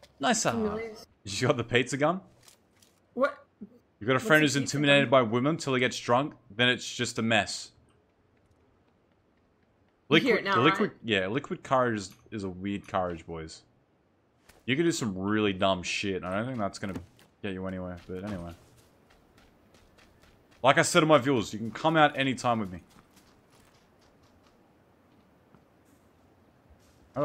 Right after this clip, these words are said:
Speaker 2: Where's my
Speaker 1: nothing
Speaker 2: gun?
Speaker 1: over here. Nothing. I literally got nothing. You got anything?
Speaker 2: Mm-mm.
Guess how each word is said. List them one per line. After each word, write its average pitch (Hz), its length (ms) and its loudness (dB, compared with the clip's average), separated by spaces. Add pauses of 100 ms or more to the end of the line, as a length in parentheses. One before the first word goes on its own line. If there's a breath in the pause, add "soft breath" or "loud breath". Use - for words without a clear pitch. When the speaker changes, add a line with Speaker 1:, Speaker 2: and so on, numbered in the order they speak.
Speaker 2:
Where's 95 40 -2
my 98 60 -2
Speaker 1:
nothing 107 380 4
Speaker 2:
gun? 101 140 4
Speaker 1:
over 92 80 -2
here. 92 360 -6 (2000)
Nothing. 98 300 -6 (2750)
I 101 80 -8
literally 101 260 -2
got 98 160 -6
nothing. 85 300 -10 (340)
You 104 80 -6
got 110 100 0
anything? 139 320 -2 (540)
Speaker 2:
Mm-mm. 208 420 -8